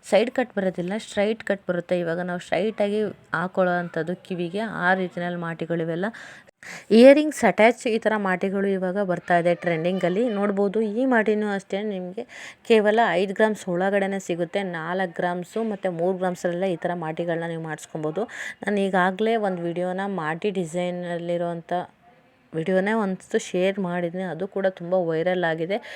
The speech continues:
ಅದನ್ನು ಕೂಡ ಐ ಕಾರ್ಡಲ್ಲಿ ಹಾಕಿರ್ತೀನಿ, ಎಂಡ್ ಸ್ಕ್ರೀನಲ್ಲೂ ಹಾಕಿರ್ತೀನಿ, ಚೆಕ್ ಮಾಡ್ಕೊಳ್ಳಿ. ತುಂಬ ಒಳ್ಳೊಳ್ಳೆ ಕಲೆಕ್ಷನ್ಸ್ ಇದೆ. ಕೇವಲ ಮೂರು ಗ್ರಾಮ್ಸಿಂದನೂ ಕೂಡ ನೀವು ಮಾಟಿನ ಮಾಡಿಸ್ಕೊಬೋದು. ನೋಡಿ, ಈ ಡಿಸೈನ್ ಬಂದು ಸೈಡ್ ಕಟ್ಟು, ಸೈಡಿಗೆ ವೇರ್ ಮಾಡುವಂಥ ಮಾಟಿ.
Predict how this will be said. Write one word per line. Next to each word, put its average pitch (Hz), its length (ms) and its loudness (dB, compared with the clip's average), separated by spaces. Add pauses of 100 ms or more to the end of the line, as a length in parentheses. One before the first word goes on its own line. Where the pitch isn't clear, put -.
(220)
ಅದನ್ನು 214 320 2
ಕೂಡ 202 260 -2
ಐ 165 120 4
ಕಾರ್ಡಲ್ಲಿ 175 400 2
ಹಾಕಿರ್ತೀನಿ, 170 600 -2
ಎಂಡ್ 170 140 -6
ಸ್ಕ್ರೀನಲ್ಲೂ 190 400 -2
ಹಾಕಿರ್ತೀನಿ, 165 500 -2
ಚೆಕ್ - 340 -8
ಮಾಡ್ಕೊಳ್ಳಿ. 170 440 -4
ತುಂಬ 180 180 -4
ಒಳ್ಳೊಳ್ಳೆ 175 460 2
ಕಲೆಕ್ಷನ್ಸ್ 165 540 -6
ಇದೆ. 190 140 -4
ಕೇವಲ 175 260 -2
ಮೂರು 190 360 2
ಗ್ರಾಮ್ಸಿಂದನೂ 196 560 -2
ಕೂಡ 185 140 0
ನೀವು 185 300 -2
ಮಾಟಿನ 180 360 -2
ಮಾಡಿಸ್ಕೊಬೋದು. 147 640 -2 (1500)
ನೋಡಿ, 277 320 12
ಈ 262 40 10
ಡಿಸೈನ್ 240 380 6
ಬಂದು 233 220 2
ಸೈಡ್ 196 320 4
ಕಟ್ಟು, - 360 -4 (240)
ಸೈಡಿಗೆ 233 760 2
ವೇರ್ 190 240 0
ಮಾಡುವಂಥ 180 540 0 (300)
ಮಾಟಿ. 220 440 6